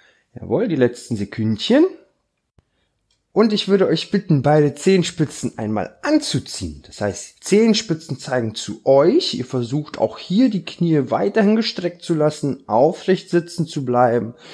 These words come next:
Und ihr werdet sofort merken, wie sich die Dehnung verstärkt, ne?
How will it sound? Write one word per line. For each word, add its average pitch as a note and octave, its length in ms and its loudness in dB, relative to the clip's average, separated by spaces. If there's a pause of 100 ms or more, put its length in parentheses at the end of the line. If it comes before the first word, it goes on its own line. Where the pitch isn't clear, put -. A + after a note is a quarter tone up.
(320)
Und A2+ 140 -6
ihr A#2+ 100 2
werdet B2+ 240 2
sofort D#3+ 480 2
merken, D#3 540 0 (260)
wie B2+ 140 -6
sich C3 240 -8
die A#2+ 120 -6
Dehnung C#3 420 2
verstärkt, - 840 -4
ne? E3 200 2